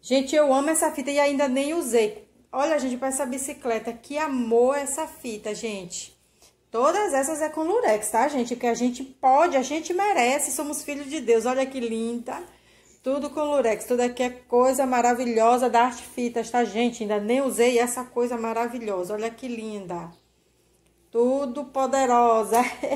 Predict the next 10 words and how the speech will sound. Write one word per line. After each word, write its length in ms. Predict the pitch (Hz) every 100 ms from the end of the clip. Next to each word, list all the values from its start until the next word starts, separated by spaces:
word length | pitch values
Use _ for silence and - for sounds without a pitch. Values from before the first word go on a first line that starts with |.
| - 269 269
<laughs> 640 | - 320 349 349 - -
Gente, 460 | 220 240 277 226 233
Mulher 220 | 247 254
Maravilha, 880 | 240 240 226 220 214 269 294 285 285
super 360 | 277 254 254 226
em 160 | 226
alta, 600 | 214 214 240 262 269 269
né? 160 | 220 214
Temática 760 | 233 214 202 196 202 226 240
também. 800 | 240 220 190 185 190 220 302 -